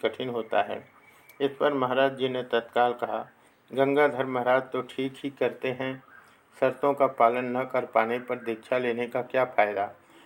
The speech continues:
कोई आदेश का पालन करेंगे नहीं अथवा दीक्षा लेना, इससे क्या होगा? दीक्षा लेकर ठीक से मंत्र जप न करने से या उसमें अश्रद्धा करने से बहुत हानि होती है।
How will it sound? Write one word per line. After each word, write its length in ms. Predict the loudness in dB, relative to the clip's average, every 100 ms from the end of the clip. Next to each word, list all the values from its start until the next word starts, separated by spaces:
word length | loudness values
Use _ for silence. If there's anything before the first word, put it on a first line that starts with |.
| _ 0
कोई 240 | 2 4 2
आदेश 380 | 2 4 2 2
का 120 | 0
पालन 400 | 4 4 4 -4
करेंगे 460 | -2 -2 0 -2
नहीं 320 | -2 -4 -8 -10 -16 _ _ -2
अथवा 300 | -2 0 0
दीक्षा 380 | 0 -6 -2 0
लेना, 480 | 0 2 0 -2 -12 -20 _ -6
इससे 300 | -4 -2 -2
क्या 220 | 2 2
होगा? 500 | 4 0 -2 -4 -8 _ _ _ -6
दीक्षा 320 | -4 0 4
लेकर 340 | 4 2 0 -6
ठीक 320 | -4 -6 -6
से 160 | -4 -2
मंत्र 420 | 0 -2 -4 -2
जप 240 | -2 -2
न 200 | -4 -4 -2
करने 300 | -2 -2 -4
से 280 | -4 -6 -8 -10 _ _ -14 -2
या 180 | 2 2
उसमें 460 | -2 -6 -4 -4
अश्रद्धा 520 | -4 -2 -2 0 0
करने 400 | 2 0 -2 -4
से 180 | -6 -8
बहुत 320 | -4 -4 -4 -4
हानि 280 | -4 -2 -4
होती 320 | -8 -10 -10
है। 340 | -8 -10 _